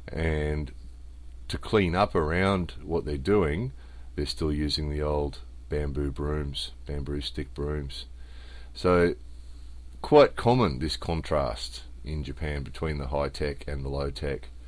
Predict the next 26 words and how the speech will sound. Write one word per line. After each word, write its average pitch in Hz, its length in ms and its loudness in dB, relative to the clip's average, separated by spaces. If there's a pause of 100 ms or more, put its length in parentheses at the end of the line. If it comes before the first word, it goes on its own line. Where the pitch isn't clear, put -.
(500)
and 73 280 -2
they're 76 100 4
happy 85 320 2
the 78 100 2
way 73 220 4
it 73 80 0
is, 95 460 0
and 69 200 -4
they'll 69 140 -2
just 67 160 -4
continue 67 420 -4
doing 69 260 -4
it 76 120 -4
that 80 160 -2
way. 62 220 -4 (120)
So - 260 -8 (1000)
it's - 140 -10
the 73 120 0
old 71 220 0
style 71 380 0
and 69 80 -2
the 69 60 0
new 71 180 -2
style 71 280 -2
coming 71 280 0
together. 76 460 0